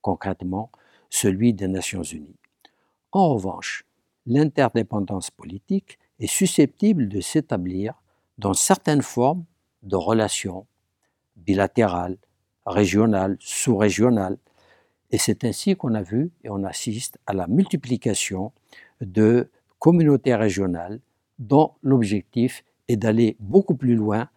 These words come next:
dans ce phénomène d'intégration internationale.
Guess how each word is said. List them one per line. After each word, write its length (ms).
dans 220
ce 160
phénomène 640
d'intégration 840
internationale. 840